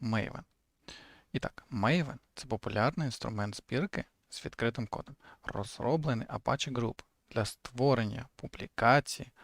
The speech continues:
та розгортання одного або кілька проєктів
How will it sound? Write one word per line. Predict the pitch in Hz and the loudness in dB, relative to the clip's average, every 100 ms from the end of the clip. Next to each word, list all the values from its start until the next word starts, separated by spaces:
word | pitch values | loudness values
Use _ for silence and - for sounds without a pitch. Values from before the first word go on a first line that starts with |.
| - | -2
та | - | 2
розгортання | 113 110 113 110 123 113 107 | 2 2 0 2 2 2 0
одного | 117 110 110 98 104 104 120 _ _ | -2 0 0 0 0 0 -2 _ _
або | - 139 | 2 4
кілька | 135 - 117 - | 2 0 -2 -4
проєктів | - 117 151 - | 0 0 0 -4